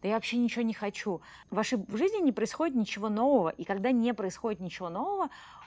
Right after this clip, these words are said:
очень сложно, ну, понять, чего ты хочешь, или очень сложно придумать себе какие-то цели,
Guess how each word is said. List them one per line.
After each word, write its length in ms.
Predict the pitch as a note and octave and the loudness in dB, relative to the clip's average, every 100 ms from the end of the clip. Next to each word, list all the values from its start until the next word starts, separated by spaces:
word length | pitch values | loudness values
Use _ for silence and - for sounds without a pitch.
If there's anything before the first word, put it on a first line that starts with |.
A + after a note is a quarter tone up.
| - | -6
очень 220 | A3 A#3+ | -4 -4
сложно, 760 | - B3 E4 F4 D4 B3+ G#3 - _ _ _ _ - | -4 0 0 2 2 4 2 0 _ _ _ _ 0
ну, 180 | A3+ F#3 - | 0 0 0
понять, 320 | F#3+ G#3 A#3+ | 2 2 0
чего 220 | - G3 | -2 -4
ты 100 | G#3 | -2
хочешь, 540 | F#3 - F3 F3 B3 - | -4 2 2 2 -2 -4
или 380 | - F3+ F3 - | -2 -2 -2 -2
очень 220 | F#3 - | -6 -4
сложно 240 | A3+ A3+ | -2 0
придумать 340 | G3+ F3 A3 A3+ | -2 0 2 2
себе 100 | G3 | -2
какие-то 360 | F3 - E3+ | -6 -6 -8
цели, 500 | E3+ - E3+ F3+ G#3+ | -6 -2 0 2 0